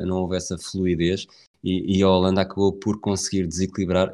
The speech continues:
acima de tudo por ter um jogador, o Ruud Gullit, que tinha cavalgadas, eh, verdadeiramente fenomenais que desequilibravam e acabam por fazer diferença, eh, no sistema de duas equipas, Mikkels e Lobanovsky, que acabam por estar, estar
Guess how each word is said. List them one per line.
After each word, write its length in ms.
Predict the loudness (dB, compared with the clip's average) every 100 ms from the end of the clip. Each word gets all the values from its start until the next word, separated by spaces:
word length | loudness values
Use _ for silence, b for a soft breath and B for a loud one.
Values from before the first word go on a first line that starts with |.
| -4
acima 340 | -2 4 4
de 140 | 2
tudo 220 | 0 -2 -2
por 140 | -8
ter 180 | 0 2
um 80 | 2
jogador, 320 | 4 4 4
o 60 | 2
Ruud 240 | 0 0
Gullit, 360 | 4 4 4 0 B -20 _ _
que 140 | -4 -2
tinha 760 | 2 4 4 4 0 -4 -6 -6
cavalgadas, 800 | -6 0 2 2 2 0 -4 -6
eh, 40 | -6 -6
verdadeiramente 520 | -2 2 4 2 0
fenomenais 680 | 0 2 4 4 4 2 -2
que 180 | -8
desequilibravam 840 | -8 -4 -4 -2 -2 2 2 2 -10 B B _
e 100 | -4
acabam 240 | 2 4 2
por 80 |
fazer 220 | 0 0 2
diferença, 480 | 0 0 -2 0 -2 -2
eh, 160 | -8 -10 _ _
no 140 | 0
sistema 280 | 2 2 4
de 120 | 2
duas 260 | 4 4 4
equipas, 400 | 2 2 0 4
Mikkels 360 | 4 4 2
e 40 | 4
Lobanovsky, 540 | 4 6 4 4 0
que 100 | -6
acabam 300 | -2 0 0
por 80 | -2
estar, 260 | 0 2 4 2
estar 340 | -4 -2 -2